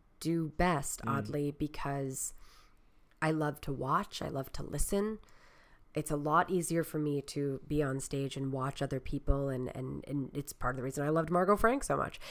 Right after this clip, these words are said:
Speaker 1: is because I spent the entire
Speaker 2: Right.
Speaker 1: show watching. I love that. I love that sort of world. And, um, but I had been told that that's, like, not who you are. That's not what you do.
Speaker 2: Wow.
Speaker 1: This isn't that, you know, uh, and, uh, I just, um,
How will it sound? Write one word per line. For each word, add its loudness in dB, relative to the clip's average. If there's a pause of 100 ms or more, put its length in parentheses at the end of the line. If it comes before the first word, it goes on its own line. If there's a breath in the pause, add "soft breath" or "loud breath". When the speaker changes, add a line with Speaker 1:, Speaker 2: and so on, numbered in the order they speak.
(140 loud breath)
Speaker 1:
is -2
because 4
I 8
spent 2
the 4
entire 0
Speaker 2:
Right. -2
Speaker 1:
show 0 (220)
watching. 0
I -2
love 6
that. -12
I 2
love 4
that 2
sort 2
of -2
world. 0 (400 loud breath)
And, 2 (1400)
um, 4
but 4
I 4
had 2
been 2
told -2
that -6
that's, -4
like, -4
not 0
who 0
you -8
are. -8
That's -4
not 0
what -6
you -8
do. -6
Speaker 2:
Wow. 0
Speaker 1:
This 4
isn't 0
that, -2 (120)
you -2
know, -2
uh, -6 (320)
and, 0
uh, -2 (420 loud breath)
I 4
just, -2
um, 0